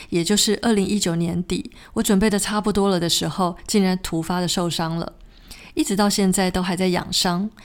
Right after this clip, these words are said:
沾黏让我好得非常非常的慢，所以可以说我比疫情还早就居家隔离了。在今年三月之前，可以说根本出不了门。在二零二零年的整个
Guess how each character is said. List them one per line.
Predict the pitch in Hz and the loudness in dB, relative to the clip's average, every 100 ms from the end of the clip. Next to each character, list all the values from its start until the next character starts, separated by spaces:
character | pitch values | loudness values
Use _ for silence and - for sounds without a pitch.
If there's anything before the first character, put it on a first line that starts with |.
| - - | -20 -8
沾 | - 214 214 | 2 4 6
黏 | 180 | 4
让 | 180 185 | 2 0
我 | 170 | -2
好 | - 170 | -2 -2
得 | 170 | -2
非 | 170 - 202 | -4 -2 -2
常 | 196 175 170 | 0 -2 -2
非 | - 180 | 0 -2
常 | 180 165 | -2 -2
的 | 160 | 0
慢， | 175 170 - - - - | 0 -2 -8 -14 -12 -6
所 | - 214 | 2 4
以 | 220 | 4
可 | 214 | 4
以 | 185 | 0
说 | 165 185 180 175 | 2 0 0 0
我 | 190 | -2
比 | 190 196 - - | 0 0 -2 -2
疫 | 240 | 0
情 | 190 - 170 | 2 0 0
还 | 170 165 | -2 -4
早 | 165 170 165 | -2 -4 -2
就 | 185 | -2
居 | 175 180 | 0 0
家 | 170 175 | 0 -2
隔 | 175 - | -2 -2
离 | 156 147 - | -2 -2 -4
了。 | - - - - - - | -8 -14 -20 -20 -20 -6
在 | - | 0
今 | 269 277 277 | 2 2 4
年 | 214 | 4
三 | 208 226 226 | 4 4 6
月 | 214 | 4
之 | 185 208 | 2 -2
前， | - 175 | 0 -2
可 | 170 185 | 0 0
以 | 165 | 0
说 | 185 175 | 0 0
根 | 180 | 2
本 | 185 170 | 2 0
出 | - 180 | -2 0
不 | |
了 | 180 - | 0 -2
门。 | - - - 214 _ - - - - - - | -4 -6 -8 -12 _ -20 -20 -18 -18 -18 -4
在 | - 247 | 2 2
二 | - 277 | 4 4
零 | 226 202 | 6 4
二 | 226 233 | 4 4
零 | 190 190 | 4 4
年 | 185 170 | 4 2
的 | 180 | 0
整 | 180 - 160 | -2 -2 -2
个 | 170 | -2